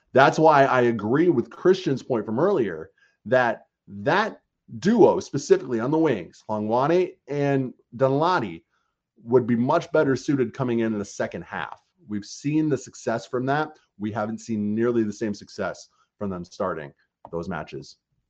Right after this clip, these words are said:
Uh, excuse me, these last two matches, I should say.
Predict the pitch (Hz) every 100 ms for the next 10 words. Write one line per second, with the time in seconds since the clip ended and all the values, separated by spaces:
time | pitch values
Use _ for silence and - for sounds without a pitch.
0 | _ _ _ _ - 104 87 82 104 87
1 | 78 85 82 - 85 58 - - 69 78
2 | - -